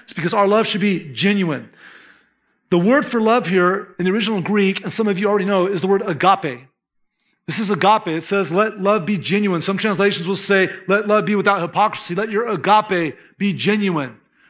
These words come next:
which means you can't fake it. You can't counterfeit it. The thing about agape love is this. Agape love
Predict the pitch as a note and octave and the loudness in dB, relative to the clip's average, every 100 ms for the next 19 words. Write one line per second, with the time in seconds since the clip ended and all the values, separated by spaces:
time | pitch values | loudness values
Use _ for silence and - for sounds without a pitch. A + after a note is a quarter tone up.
0 | _ _ _ E3 D#3+ A3+ D#3+ A3+ A#3+ A#3 | _ _ _ -8 0 0 2 2 2 2
1 | - A3+ A#3+ A#3+ D3 - _ _ F3 G#3+ | 0 0 0 -2 -8 -10 _ _ -4 -4
2 | G#3+ A3+ A3 G3+ A#3 A3 - E3+ C3 _ | 0 -2 0 -4 -2 -4 -4 -6 -8 _
3 | - - F#3+ C4 C4 A3+ E3+ G#3+ A3+ A3+ | -20 -8 -4 0 2 2 2 2 2 0
4 | G#3 A3 F#3+ D#3 C#3 G3+ C#3 - - - | 0 0 -2 -4 0 0 0 -8 -10 -8
5 | F3+ D3 A#3 D4 C#4+ A3 G3 G#3 G3+ D#3 | -4 2 4 4 2 0 0 4 4 4
6 | D3+ D#3+ - | 0 -6 -16